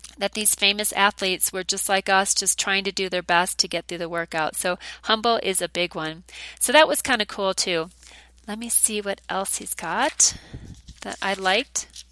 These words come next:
Um, I told you about getting serious. He said that a few days in a row, and I just think that is an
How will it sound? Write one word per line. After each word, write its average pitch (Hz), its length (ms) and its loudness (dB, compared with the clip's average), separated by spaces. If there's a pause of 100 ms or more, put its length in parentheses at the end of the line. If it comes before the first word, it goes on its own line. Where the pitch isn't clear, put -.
(960)
Um, 196 160 -4
I 190 60 -6
told 262 260 6
you 277 60 6
about 240 240 8
getting 226 240 4
serious. 180 500 4
He 208 80 -4
said 208 220 2
that 190 120 0
a 185 40 0
few 202 220 -2
days 190 260 4
in 175 80 -6
a 175 60 -4
row, 165 320 4
and 180 160 0
I 180 80 2
just 180 240 2
think 196 180 -2
that 175 240 2
is - 140 -2
an 170 100 -10